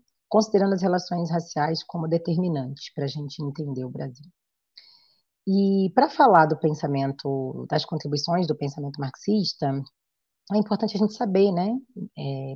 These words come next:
pode ser que quem esteja me assistindo não saiba quem foi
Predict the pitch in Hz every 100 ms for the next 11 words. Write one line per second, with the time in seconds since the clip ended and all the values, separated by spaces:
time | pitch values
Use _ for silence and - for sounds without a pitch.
0 | - 160 - 156 156 143 160 160 - 139
1 | 139 143 139 139 - - 190 196 151 151
2 | _ _ _ _ 196 220 214 170 185 170
3 | - 139 139 139 156 139